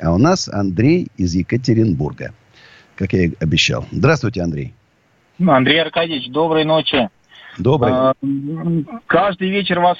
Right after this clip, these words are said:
Speaker 2: слушаю. Вот несколько раз с вами уже общался. Вот сейчас краем уха просто услышал, возвращаясь домой, что вы сказали про вот какой-то,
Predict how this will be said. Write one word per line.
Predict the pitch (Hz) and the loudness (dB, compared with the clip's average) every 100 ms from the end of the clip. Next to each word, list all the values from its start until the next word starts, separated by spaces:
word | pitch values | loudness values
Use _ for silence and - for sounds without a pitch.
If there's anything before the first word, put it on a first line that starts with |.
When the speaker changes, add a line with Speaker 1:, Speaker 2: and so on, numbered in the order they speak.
| - | -4
Speaker 2:
слушаю. | 202 220 - 190 175 156 | -4 -2 0 2 4 4
Вот | 151 156 - | 2 0 -2
несколько | 156 175 175 175 | -6 -4 -4 0
раз | 170 175 | 0 2
с | |
вами | 175 175 | 2 0
уже | 175 165 165 160 | 2 0 4 4
общался. | 151 - 196 196 165 | 2 2 2 2 -2
Вот | 156 | -4
сейчас | 151 202 202 | 0 2 0
краем | - 185 202 185 | 2 2 4 4
уха | 190 151 | 4 2
просто | 156 160 - 147 | 2 0 0 -2
услышал, | 147 190 208 - 160 | 0 2 2 2 2
возвращаясь | 135 139 - 175 143 | 2 2 2 2 2
домой, | 135 143 175 196 | 2 0 2 0
что | - 151 | 0 -2
вы | 180 | 0
сказали | 170 139 160 160 | 0 2 2 2
про | 127 135 139 | 0 0 0
вот | 139 | 0
какой-то, | 135 135 156 147 131 | -2 0 0 2 0